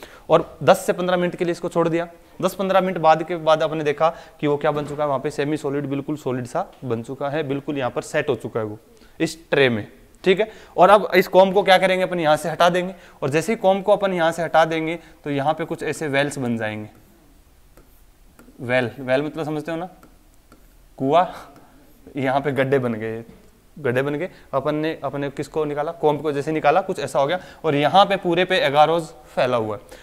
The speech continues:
अब एगारोज को अपन माइक्रोस्कोपिक दिखा रहे हैं यहाँ पर, माइक्रोस्कोपिक दिखा रहे हैं कि किस प्रकार से अपन इसको दिखा सकते हैं, किस type से ये बन गया। देखना, यहाँ पे एगारोज फैली हुई है, तो मैं यहाँ पे एगारोज के molecules बना रहा हूँ। मान लो ये एगारोज के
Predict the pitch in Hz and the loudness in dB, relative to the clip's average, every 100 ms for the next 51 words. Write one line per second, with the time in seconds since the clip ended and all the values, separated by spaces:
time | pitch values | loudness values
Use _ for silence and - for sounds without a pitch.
0 | - - 160 160 160 156 175 190 214 202 | -14 -2 -2 0 2 8 8 8 4 2
1 | 214 165 185 180 139 143 165 185 214 214 | 2 2 2 0 2 6 6 4 -2 -2
2 | - 175 190 180 - - - - _ _ | -4 -2 -2 -6 -12 -20 -20 -20 _ _
3 | 147 131 120 127 117 113 104 107 - - | -6 -4 0 0 0 -4 -10 -14 -20 -20
4 | - 127 139 170 170 170 160 214 160 131 | -4 2 2 0 -2 0 0 -2 -2 0
5 | 147 147 180 185 196 - 165 156 156 156 | 2 2 -2 -4 -8 -4 -2 2 2 0
6 | 143 151 147 - 160 - - - - 117 | -6 -6 -8 -6 -8 -8 -18 -12 -8 -2
7 | 143 143 151 - 147 143 147 - 139 139 | 0 0 -2 -6 -8 -8 -10 -4 -4 -4
8 | 143 139 147 - 135 117 110 104 110 117 | -6 -4 -4 -8 -6 -6 -4 -4 -4 -4
9 | 127 - - - - 135 165 190 196 170 | -6 -10 -20 -14 -2 2 4 4 2 4
10 | 165 175 190 190 160 165 185 185 175 185 | 6 6 6 0 -2 -2 0 0 0 -4
11 | - - - - 175 180 156 170 185 165 | -10 -20 -14 -6 0 2 2 2 0 2
12 | 156 175 185 175 180 165 160 165 185 175 | 4 6 4 0 0 2 2 2 -2 -2
13 | 135 117 113 110 117 143 170 175 196 - | -2 0 0 -2 4 6 6 2 -4 -8
14 | - - 151 139 147 165 156 165 208 | -18 -6 -2 6 6 6 0 0 0